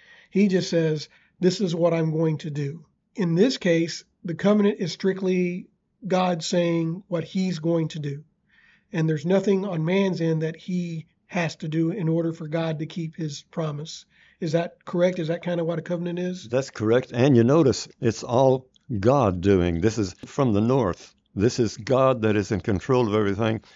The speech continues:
Speaker 2: God is the one that's making the covenant. God is the one that's going to keep the covenant. The covenant is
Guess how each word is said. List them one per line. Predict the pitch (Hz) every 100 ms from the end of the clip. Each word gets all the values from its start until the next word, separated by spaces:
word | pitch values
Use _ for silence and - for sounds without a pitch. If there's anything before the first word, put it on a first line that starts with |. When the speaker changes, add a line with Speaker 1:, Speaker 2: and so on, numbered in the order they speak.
| _
Speaker 2:
God | 123 143 139
is | 127 - - -
the | 101
one | 117 107
that's | 101 104
making | 113 123 113
the | 104
covenant. | - 113 107 110 - _ _ -
God | 98 127 139
is | 120
the | 104
one | 110 104
that's | 95
going | - 95
to | 90
keep | - 160 156
the | 104
covenant. | - 95 85 85 87 _ _ _ _ _ _
The | 98
covenant | - 139 131 139 -
is | 104 98